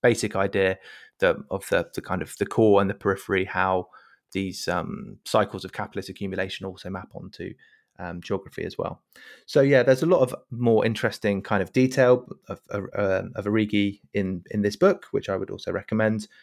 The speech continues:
Um, but yeah, I think the, the way Kachayan summarizes it is, well, this book, Adam Smith in Beijing, is in some ways Arrighi's theoretical testament, because it takes this history of those kind of movements, um,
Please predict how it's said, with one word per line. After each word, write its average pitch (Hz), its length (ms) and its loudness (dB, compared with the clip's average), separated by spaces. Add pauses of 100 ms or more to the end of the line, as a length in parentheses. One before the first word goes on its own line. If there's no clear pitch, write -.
(220)
Um, 98 480 -2
but 135 140 4
yeah, 139 200 4
I 98 60 -2
think 113 260 -4
the, 104 280 0 (220)
the 123 80 -4
way 117 120 4
Kachayan 101 380 -2
summarizes 101 560 0
it - 180 0
is, 107 220 -6
well, 113 340 2 (480)
this 110 140 0
book, - 380 4 (140)
Adam 113 200 -2
Smith 107 240 -4
in 107 100 0
Beijing, 135 440 4
is 117 180 -2
in 117 120 -2
some 120 220 -2
ways 117 480 -6 (100)
Arrighi's 110 600 0 (380)
theoretical 113 400 2
testament, - 560 -4
because 101 240 -4
it - 120 -2
takes - 380 -4
this - 380 -8 (420)
history 113 760 0
of 101 160 -8
those 90 260 0
kind 92 240 -6
of 85 120 -8
movements, 104 600 -2 (420)
um, 87 320 -4